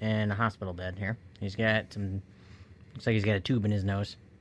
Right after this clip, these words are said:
And at the top in the white it says, "Fact. M L K did not die from the bullet that shot him. He was smothered by someone in the hospital and died there. Coretta Scott King sued the state and won. Also in nineteen ninety-nine, the U S government was found guilty in the court of law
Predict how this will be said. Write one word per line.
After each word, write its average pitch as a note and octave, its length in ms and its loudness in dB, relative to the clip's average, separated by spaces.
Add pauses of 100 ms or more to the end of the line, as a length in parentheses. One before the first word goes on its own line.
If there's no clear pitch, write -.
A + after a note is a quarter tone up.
(1500)
And A2 300 2
at A2 120 2
the - 80 -6
top C3 340 8
in A2+ 60 4
the A2+ 80 4
white A2+ 240 4
it G#2+ 80 0
says, G#2+ 260 0
"Fact. - 540 4 (500)
M C#3 160 6
L D#3 180 8
K B2 300 6
did A2 160 2
not A#2 280 6
die A#2+ 220 8
from A2+ 220 2
the G#2+ 60 4
bullet G#2+ 340 0
that G#2 140 -6
shot G2+ 280 2
him. - 200 -10 (520)
He G#2+ 80 0
was G#2 120 2
smothered C3+ 400 6
by B2+ 120 6
someone B2 360 4
in A2 60 4
the G#2+ 80 0
hospital A2+ 480 2
and G2+ 120 2
died F#2+ 280 0
there. C2+ 200 -8 (460)
Coretta B2+ 380 4
Scott - 420 2
King A#2+ 360 4
sued B2+ 320 0
the A#2 60 -2
state A#2+ 360 2
and G2 140 -4
won. G#2 340 0 (340)
Also B2+ 340 2
in A#2+ 120 4
nineteen A2+ 360 4
ninety-nine, G#2 520 2
the G2+ 80 0
U A#2 180 2
S A#2 140 0
government A2 420 2
was F2+ 120 -10
found A#2+ 320 2
guilty A2 320 0
in G2+ 100 0
the F#2+ 60 -2
court A#2 280 2
of G2 100 -2
law G#2+ 320 2